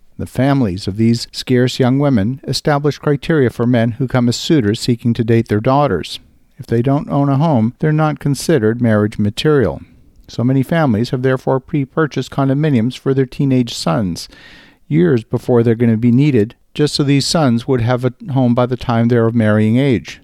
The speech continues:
And this, too, has contributed to demand for housing that's far beyond the rate of household formation as dictated by natural demographics. In the nineteen seventies, Chinese housing contributed about seven square meters or seventy-six square feet per person.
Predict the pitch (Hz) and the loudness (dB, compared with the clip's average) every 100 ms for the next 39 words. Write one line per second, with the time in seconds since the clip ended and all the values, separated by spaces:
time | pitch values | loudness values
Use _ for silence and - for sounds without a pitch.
0 | _ _ - 98 123 - - 165 110 - | _ _ -4 0 0 -2 0 2 2 0
1 | 139 127 151 117 107 - 120 120 117 107 | -4 -2 -2 0 -2 -2 -2 0 0 0
2 | 113 113 147 127 104 113 - - 151 165 | 0 0 0 0 0 -2 -6 -4 -2 -2
3 | 151 135 131 131 127 117 123 120 110 107 | -2 0 0 2 0 0 -2 -2 -2 -2
4 | 120 113 131 131 - 101 110 127 120 120 | 0 2 2 0 -2 -2 -2 -2 -2 -2
5 | 107 107 110 110 104 107 110 104 95 120 | -2 0 0 2 0 -2 0 -2 0 2
6 | 131 - - - - - _ _ _ _ | 0 -2 -8 -10 -18 -18 _ _ _ _
7 | 151 151 147 151 - 139 - 180 147 98 | -2 0 0 -2 0 -2 0 -2 0 0
8 | 92 117 - - - - _ - 156 143 | 0 -2 -6 -12 -20 -20 _ -6 -2 0
9 | 135 - 165 135 110 110 143 - 135 131 | -2 -2 -2 0 -2 -2 -4 -2 0 2
10 | 127 139 - 143 104 - - 156 147 151 | 0 -2 -4 -2 -2 -4 -6 -4 -2 -4
11 | - 135 135 110 98 110 110 110 - 120 | -2 0 2 2 2 0 -2 -2 -2 0
12 | 120 120 - 123 - - - 113 - 117 | 0 -2 -4 -6 -6 -10 -2 0 0 -4
13 | - 104 - 151 135 - 82 | -4 -8 -2 -2 -2 -6 -10